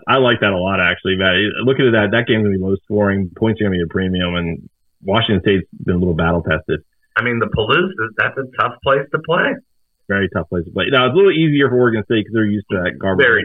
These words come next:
Speaker 2: true. That, that, that's a, that very valid point. All right. You want, is this a kind of a big, big dog?
Speaker 1: No, you go either way, 'cause this is dogs. We're gonna do this as a round robin, so we get two or three. We're in the money.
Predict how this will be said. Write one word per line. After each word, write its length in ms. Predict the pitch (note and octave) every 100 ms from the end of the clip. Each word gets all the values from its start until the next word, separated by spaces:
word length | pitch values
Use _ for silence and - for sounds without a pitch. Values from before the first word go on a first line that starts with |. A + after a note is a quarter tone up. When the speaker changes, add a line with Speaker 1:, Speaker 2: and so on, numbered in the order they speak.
| -
Speaker 2:
true. 220 | - F#2 - _ -
That, 120 | D#2+ -
that, 160 | F#2+ F2 -
that's 180 | F#2+ G#2
a, 40 | F#2 E2+ -
that 200 | F2 F2
very 260 | G2+ G2+ F#2+
valid 300 | F2 E2 D#2
point. 280 | - F2 D2+ _ _ _ _ _
All 100 | -
right. 200 | A2+ F#2 F2 _ _
You 160 | A#2+ C#3
want, 340 | C#3+ C#3+ C3+ _ _ _ _
is 80 | B2+
this 160 | B2+ E3 D3
a 80 | G#2+
kind 200 | D#3+ C#3+
of 80 | A#2+
a 60 | G#2+
big, 460 | - C#3 D3+ C#3+ B2+
big 220 | D3+ D#3+
dog? 460 | F3+ F3 G3+ F#3+ F#3+ _ _ _ _
Speaker 1:
No, 140 | G3+ C#4
you 140 | A#3+ A#3+
go 60 | C#4
either 260 | C4+ C#4 C4+
way, 220 | A#3 B3+ - -
'cause 80 | A#3
this 140 | A#3+ A3+
is 100 | C4
dogs. 300 | G3+ F#3 G3+
We're 300 | G3+ F#3+ G#3+
gonna 60 |
do 160 | G3 G3+
this 180 | G3+ G3+
as 120 | F#3
a 40 | F3
round 280 | E3+ E3+
robin, 340 | E3+ D3+ C#3 C#3
so 80 | D3+
we 80 | D3+
get 100 | D3+
two 120 | F3
or 40 | D#3+
three. 240 | E3 D#3+
We're 220 | C3 C#3
in 60 | C#3
the 60 |
money. 300 | C3+ A#2 G#2+